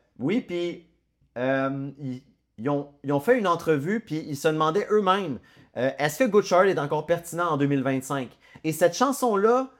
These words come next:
nous montrait, oui, ça l'était encore, parce que Good Charlotte, c'est souvent, euh, les thèmes reviennent souvent en étant, euh, c'était des outcasts, euh, c'est vraiment des self-made millionnaires, comme on dit, ils ont, ils sont partis de rien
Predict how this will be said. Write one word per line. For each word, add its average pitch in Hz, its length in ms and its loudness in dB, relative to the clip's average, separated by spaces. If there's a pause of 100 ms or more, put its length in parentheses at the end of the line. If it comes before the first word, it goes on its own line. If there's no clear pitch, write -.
(180)
nous 196 340 2
montrait, 220 560 2
oui, 202 280 -2
ça 208 160 2
l'était 165 220 6
encore, 180 300 2
parce 151 140 0
que 165 80 -4
Good 202 140 4
Charlotte, 254 320 -2
c'est - 140 -8
souvent, 175 540 0 (280)
euh, 131 200 4
les 151 260 -2
thèmes 226 320 0
reviennent 151 380 0
souvent 143 580 0
en 120 60 0
étant, 127 640 -2
euh, 110 100 0
c'était - 340 -6
des 117 160 -2
outcasts, 113 800 2
euh, 104 380 0
c'est - 160 -8
vraiment 123 240 0
des 135 120 0
self-made 131 640 2
millionnaires, 123 560 0
comme 120 160 -2
on 113 120 -2
dit, 139 140 -2
ils 131 100 0
ont, 120 80 -4
ils 123 80 -6
sont 113 160 -4
partis - 260 -4
de 127 60 2
rien 120 300 0